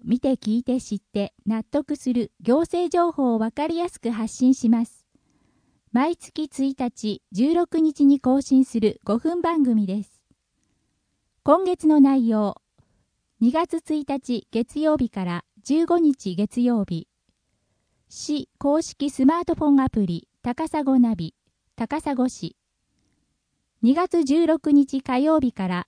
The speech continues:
二十八日日曜日。頑張ろう、播磨町。対象のお店で最大二十パーセント戻ってくるキャンペーン。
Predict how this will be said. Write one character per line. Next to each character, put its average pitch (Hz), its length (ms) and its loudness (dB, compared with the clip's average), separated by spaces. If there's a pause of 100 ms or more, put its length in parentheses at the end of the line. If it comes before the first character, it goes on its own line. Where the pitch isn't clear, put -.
(120)
二 311 200 2
十 349 180 0
八 262 300 0
日 254 260 4
日 214 340 2
曜 240 220 4
日。 175 240 -6 (680)
頑 330 240 0
張 370 160 4
ろ 294 280 4
う、 - 80 -20
播 269 200 -2
磨 339 160 -2
町。 202 320 -4 (440)
対 302 260 -2
象 359 260 2
の 320 100 2
お 294 60 2
店 269 240 -2
で 233 260 -2
最 311 320 -2
大 277 300 0
二 226 160 2
十 330 160 -2
パ 370 220 -4
ー 381 40 -4
セ 381 140 -2
ン 349 60 -8
ト 262 120 -2
戻 226 220 2
っ 247 60 -2
て - 180 -8
く 208 100 -6
る 185 220 -4
キ - 80 -6
ャ 247 80 2
ン 240 80 2
ペ - 120 -6
ー 196 180 -2
ン。 - 60 -12